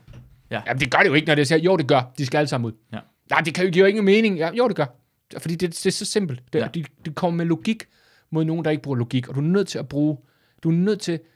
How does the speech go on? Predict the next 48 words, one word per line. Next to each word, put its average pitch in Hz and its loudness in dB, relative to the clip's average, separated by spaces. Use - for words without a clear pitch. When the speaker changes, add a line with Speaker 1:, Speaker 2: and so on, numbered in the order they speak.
Speaker 2:
med 147 -2
en, 196 -2
der 160 -4
siger, 147 -4
"De 147 -6
skal - -8
alle 175 -2
sammen 160 -4
ud", 151 -4
skal - -12
du 123 -8
sige, 131 -6
"Mm. 156 -6
Men 170 0
hvordan 156 -4
vil 202 -6
du 175 -8
gøre 175 0
det, 180 -2
når 165 -6
du 156 -4
er 156 -4
så 147 -12
grim?" 127 -6
Speaker 1:
Ja. 117 -6
Speaker 2:
Jamen, 160 -2
men 151 0
det 214 6
har - 6
ikke 190 0
noget 202 0
med 196 0
det 190 -2
at 165 0
gøre. 175 2
Og 233 8
det 220 -8
synes - -4
jeg 226 -2
faktisk, 180 2
det 151 -4
har. 139 -6
Du 185 8
er 202 10
meget, 180 2
meget 135 -2
grim. 131 -2
Speaker 1:
Ja. 117 -12